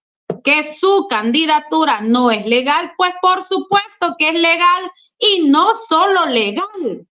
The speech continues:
amores. No solo legal es la candidatura de Nayib Bukele, sino que también es legítima, y es legítima porque todos ustedes, la mayoría de los que me están viendo acá,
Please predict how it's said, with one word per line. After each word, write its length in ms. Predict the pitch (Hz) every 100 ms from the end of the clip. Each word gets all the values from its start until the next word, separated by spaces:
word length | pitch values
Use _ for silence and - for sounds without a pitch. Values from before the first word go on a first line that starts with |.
| -
amores. 680 | 190 233 359 320 185 - _ _ _ _ _ _ _ _ _ _ _ _ _ _ -
No 340 | 269 339 427
solo 340 | - 359 370 370
legal 360 | 320 320 359
es 80 | 370
la 160 | 349 330
candidatura 520 | 302 277 254 262 311
de 40 |
Nayib 240 | 302 294 262
Bukele, 360 | 285 330 359
sino 220 | 311 294
que 100 | 311
también 380 | 285 302 320 320
es 160 | 349 392
legítima, 920 | 381 370 381 508 508 330 277 233 214
y 100 | 294
es 80 | 415
legítima 640 | 427 427 453 359 311 302
porque 320 | 311 302 311 311
todos 320 | 370 403 440
ustedes, 640 | 359 349 359 381 320 339 392
la 140 | 277
mayoría 400 | 254 262 277 349
de 60 | 320
los 120 | 285
que 80 | 269
me 120 | 247
están 260 | 247 277 294
viendo 280 | 320 320
acá, 460 | 339 339 320 294 349